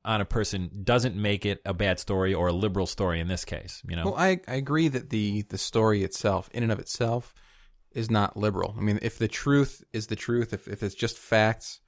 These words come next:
Speaker 2: it's not liberal, it's not conservative, it's not Republican, it's not Democrat. But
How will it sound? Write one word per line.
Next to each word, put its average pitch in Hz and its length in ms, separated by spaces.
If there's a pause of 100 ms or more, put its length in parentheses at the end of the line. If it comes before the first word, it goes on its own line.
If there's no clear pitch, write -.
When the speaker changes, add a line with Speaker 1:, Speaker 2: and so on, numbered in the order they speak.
(560)
Speaker 2:
it's 120 240
not 117 260 (320)
liberal, 117 480
it's - 160
not 104 260 (500)
conservative, 110 640
it's - 140
not 98 160
Republican, 107 500
it's - 140
not 104 160
Democrat. 104 560 (960)
But 127 320